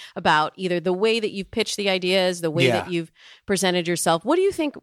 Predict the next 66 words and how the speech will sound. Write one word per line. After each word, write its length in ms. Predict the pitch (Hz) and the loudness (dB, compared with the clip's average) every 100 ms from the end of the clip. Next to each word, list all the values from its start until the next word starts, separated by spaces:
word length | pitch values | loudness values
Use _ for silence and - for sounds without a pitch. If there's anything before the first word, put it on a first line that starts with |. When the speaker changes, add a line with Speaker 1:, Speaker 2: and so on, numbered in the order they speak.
| _ _ _ - | _ _ _ -16
Speaker 1:
was 360 | 190 208 208 180 | 0 2 2 -2
different 500 | 196 - 160 - - | -4 -2 -6 -6 -6
that 200 | 175 - | -6 -4
made 500 | 180 185 180 180 170 | -2 0 0 -2 -6
you 280 | 170 170 165 | -6 -2 -2
so 240 | - 160 | 0 0
successful 640 | 147 160 - 135 - 123 123 | -2 -6 -4 -4 -4 -10 -10
here 240 | - 127 | -10 -10
in 80 | 135 | -2
Los 60 | |
Speaker 2:
I 40 | 143 | -2
think 300 | - 226 240 | 0 -4 -4
Speaker 1:
Angeles? 260 | - - - | -14 -20 -6
Speaker 2:
one 140 | 151 | -2
of 60 | 165 | 0
the 60 | 156 | -2
first 480 | - - 131 123 | -6 -4 -2 -2
steps 320 | - 127 110 - | -2 -4 -4 -2
was 220 | 110 107 | -2 -2
I 80 | 117 | -4
spent 240 | - 151 | -2 -2
a 20 | |
lot 240 | 123 113 110 | 0 0 0
of 80 | |
time 300 | 107 113 110 | -4 -4 -4
as 120 | 107 104 | -4 -8
a 60 | |
struggling 460 | 98 - 104 101 98 | -10 -6 -6 -6 -6
entrepreneur 500 | 98 - 104 95 95 | -6 -8 -10 -8 -8
in 80 | 101 | -8
Canada. 420 | 107 104 110 127 _ _ - - _ | -10 -8 -8 -12 _ _ -20 -20 _
And 460 | 127 117 113 107 107 - | 0 2 0 -2 -4 0
I 120 | 139 | 2
had 220 | 156 131 | 2 -2
times 400 | 127 127 120 113 | -4 -2 -2 -4
where 120 | 113 | -4
I 40 | 107 | -2
had 200 | 120 110 | -2 -4
to, 100 | 104 | -6
like, 300 | 101 92 - | -6 -8 -8
get 180 | 120 - | -8 -6
people 240 | 123 117 | -6 -6
to 240 | - 104 101 | -6 -6 -6
invest 400 | 98 101 110 - | -4 -4 -4 -6
in 380 | 98 98 98 - | -8 -8 -8 -4
my, 180 | 101 98 | -4 -4
whatever 400 | 107 107 101 98 | -4 -4 -2 -4
I 40 | |
was 120 | 95 | -4
trying 180 | - 101 | -6 -6
to 80 | 98 | -6
do. 280 | 98 95 95 | -6 -4 -4
And 80 | 95 | -4
I 80 | |
needed 240 | 101 104 98 | -6 -6 -8
to 80 | 98 | -6
get 160 | 98 | -4
a 40 | 95 | -2
five 240 | 110 101 | -2 -2
thousand 240 | 107 98 | -4 -4
dollar 200 | 98 95 | -6 -8
check 260 | - 104 - | -6 -8 -6
from 140 | 101 | -6
them 200 | 95 92 | -6 -6
right 240 | 92 107 127 | -2 -2 -2
there 360 | 117 110 104 | -2 0 0